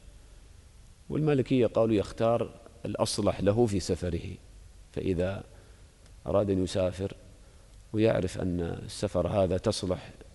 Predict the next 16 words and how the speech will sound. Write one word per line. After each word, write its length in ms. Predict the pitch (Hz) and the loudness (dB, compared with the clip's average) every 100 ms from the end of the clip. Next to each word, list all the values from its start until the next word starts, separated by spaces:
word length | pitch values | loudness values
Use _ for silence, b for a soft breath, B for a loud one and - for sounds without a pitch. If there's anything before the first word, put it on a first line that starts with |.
| - | -6
له 240 | 90 107 | -2 0
فلانة، 520 | 101 95 95 90 92 90 - - - - - - - - | 0 0 0 -2 -8 -14 -20 -20 -20 -20 -20 -20 -20 -6
فلانة 360 | 117 98 95 92 | 0 4 4 0
مثلًا 280 | 90 92 | -2 -2
مريضة، 560 | 87 80 90 90 82 90 | -4 -2 -2 0 0 -4
فلانة 720 | 85 78 90 92 90 95 95 95 - - | -6 -6 -2 0 0 -2 -6 -8 -12 -10
صعب 340 | - - 90 90 - | 0 0 0 -4 -8
أن 180 | 95 80 - 90 | -6 -6 -6 -8
تذهب 320 | 95 92 92 85 | -2 -2 0 0
معه، 440 | 92 95 85 92 - b b b b b b b b b - - - - - - | 0 0 -2 -4 -6 b b b b b b b b b -20 -20 -20 -20 -20 -10
فقدم 1300 | 87 85 69 - 58 - 104 117 113 87 95 95 107 - - - - - - - - | 2 4 4 2 -4 -8 2 6 6 4 2 0 -4 -12 -20 -20 -20 -20 -20 -20 2
واحدة 400 | 110 92 95 87 | 4 4 2 -2
من 140 | 90 | -2
زوجاته 640 | 85 87 85 90 87 - 110 110 139 - - - - - - | -2 -2 0 2 0 -4 -10 -12 -18 -20 -20 -20 -20 -20 -8
على 400 | 104 90 92 101 - | -2 -2 -2 -6 -8
الأخريات، 760 | 85 92 85 87 95 104 - | -8 -8 -2 0 2 0 -4